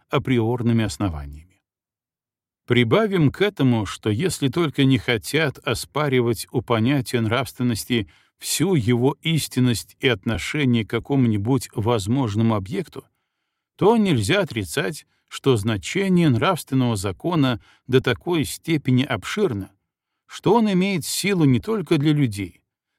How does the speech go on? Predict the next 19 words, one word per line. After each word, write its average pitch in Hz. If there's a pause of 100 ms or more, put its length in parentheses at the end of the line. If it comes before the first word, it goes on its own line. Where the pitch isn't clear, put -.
но 180
и 226
для 139
всех -
разумных 139
существ -
вообще, 113 (400)
не 135
только 175
при 139
случайных 131
обстоятельствах 127 (320)
и 151
в 127
исключительных 135
случаях, - (360)
а 156
безусловно 139
необходимо. 110